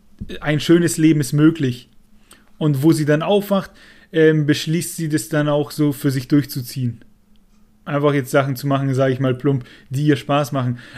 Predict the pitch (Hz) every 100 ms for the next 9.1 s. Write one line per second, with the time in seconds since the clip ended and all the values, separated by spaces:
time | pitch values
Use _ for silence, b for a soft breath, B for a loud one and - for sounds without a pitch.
0 | - 143 147 143 151 185 208 - 156 151
1 | 139 135 135 - 127 135 151 147 165 151
2 | 143 - 139 147 139 139 175 214 - -
3 | - - - B B B - 160 139 170
4 | 196 208 - 240 - 202 196 185 190 180
5 | 165 156 175 202 208 185 190 190 - 175
6 | 139 - 165 151 160 160 160 175 165 B
7 | B B 143 165 185 165 135 - 208 208
8 | - 160 - 160 156 147 131 143 131 139
9 | 120